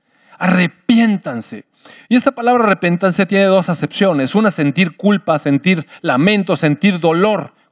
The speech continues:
cuando uno ha hecho una cosa mala. ¿Cuántas veces se ha arrepentido usted, por ejemplo,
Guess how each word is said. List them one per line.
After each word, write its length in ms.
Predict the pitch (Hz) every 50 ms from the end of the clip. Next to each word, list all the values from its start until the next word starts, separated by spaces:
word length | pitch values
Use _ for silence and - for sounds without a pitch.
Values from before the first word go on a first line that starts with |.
| _ _ _ _ _ _ _
cuando 240 | - 165 160 156 170
uno 200 | 185 185 180 185
ha 40 | 190
hecho 160 | 180 - 175
una 180 | 175 170 156
cosa 440 | 139 - - - 156 147 - 151 131
mala. 400 | 117 123 143 147 135 117 104 - _ _ _ _ _ _ _ _ _ _ _ _ _ _
¿Cuántas 260 | - 226 226 220 214
veces 200 | 202 208 185 175
se 80 | - -
ha 40 | 190
arrepentido 500 | 175 180 - - 143 139 135 180 170 156
usted, 320 | 139 - - 170 156 156 _
por 140 | - 139
ejemplo, 460 | 120 - 165 170 160 - 170 185 196